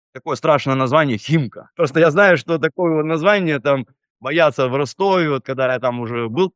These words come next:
на реабилитации. То есть «Химки». И мне это так понравилось.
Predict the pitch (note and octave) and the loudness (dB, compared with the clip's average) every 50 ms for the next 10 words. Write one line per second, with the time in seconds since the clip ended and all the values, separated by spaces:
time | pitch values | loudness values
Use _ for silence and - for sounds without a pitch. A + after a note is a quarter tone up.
0 | _ _ - B2 B2+ B2+ B2 A#2 A2+ A#2 A#2+ B2 B2 - - A2 G#2+ G2 - F2 | _ _ -12 -8 -6 -4 -4 -4 -6 -6 -6 -6 -4 -2 0 0 0 0 -4 -12
1 | E2 - _ _ _ _ _ _ _ - G3 G#3+ - - - E3+ D3+ B2+ G#2 - | -14 -14 _ _ _ _ _ _ _ -2 0 0 -2 -4 -4 -2 -2 -2 -2 -6
2 | F#2 - _ - A2+ B2+ C#3+ D#3 F3+ A3 A3 - - E3 - F3+ F#3 F3+ - E3 | -12 -20 _ -16 -10 -4 -2 0 2 2 2 2 0 0 2 2 0 2 2 0
3 | D3 C#3 D#3 F3 D#3+ _ _ _ _ _ _ _ - G3+ A3 G#3 D3 G#2 D#2+ - | 2 2 2 0 0 _ _ _ _ _ _ _ 2 4 4 4 2 0 -6 -10
4 | - _ | -18 _